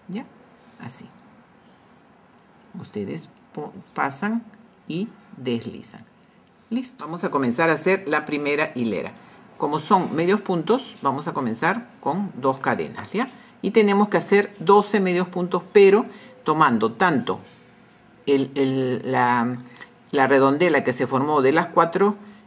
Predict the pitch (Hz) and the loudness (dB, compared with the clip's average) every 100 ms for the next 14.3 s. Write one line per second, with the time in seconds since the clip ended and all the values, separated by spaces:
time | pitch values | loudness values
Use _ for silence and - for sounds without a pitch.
0 | - 185 175 165 196 233 - 190 175 196 | -4 2 4 4 2 -2 -2 0 2 2
1 | 214 - 170 175 165 160 160 175 196 - | -2 -4 -4 -2 -2 -2 0 0 -2 -6
2 | 147 135 151 151 151 147 160 156 151 160 | -12 -4 0 -2 -2 -2 0 0 2 0
3 | 156 131 151 143 131 135 139 139 160 - | -2 -4 -4 -2 0 2 2 0 -2 -4
4 | 131 120 98 - 101 - - 120 117 117 | -6 -6 -6 -10 -18 -18 -12 -10 -10 -12
5 | - - 123 120 123 110 98 - - - | -14 -14 -8 -2 -2 -2 -8 -14 -18 -18
6 | - 135 165 160 160 - - - 135 143 | -10 -6 0 0 -2 -6 -10 -2 0 2
7 | 151 - - - _ _ _ _ _ - | 0 0 -6 -20 _ _ _ _ _ -6
8 | 151 151 160 160 143 131 123 123 - - | -4 -2 -4 -2 -2 -2 -2 -8 -18 -10
9 | 127 117 110 113 127 120 123 131 98 - | -6 -6 -6 -4 -2 -2 0 -2 -2 -12
10 | - 160 147 117 - - 120 110 - 135 | -2 4 4 4 -2 -6 -4 -4 -6 -4
11 | 123 123 120 127 147 147 143 151 175 190 | 0 2 2 2 2 4 4 4 6 6
12 | 180 170 170 190 - 151 175 151 135 143 | 6 4 2 0 -2 -4 -2 -4 0 2
13 | 139 - - - - - 143 143 143 143 | 2 -2 -20 -20 -10 2 4 6 4 4
14 | 135 151 | 4 2